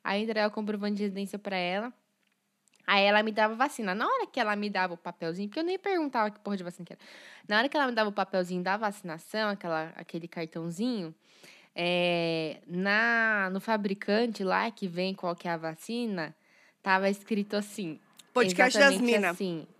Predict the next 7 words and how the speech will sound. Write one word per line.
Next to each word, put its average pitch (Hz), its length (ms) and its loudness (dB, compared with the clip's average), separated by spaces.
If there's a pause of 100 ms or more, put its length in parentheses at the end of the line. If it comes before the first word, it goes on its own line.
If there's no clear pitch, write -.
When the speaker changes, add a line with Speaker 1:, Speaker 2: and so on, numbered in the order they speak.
(280)
Speaker 1:
"A 185 160 4
que 214 240 -2
veio 196 760 2 (160)
na 202 280 2
caixa 202 680 4
de 220 140 -4
papelão." 220 840 -2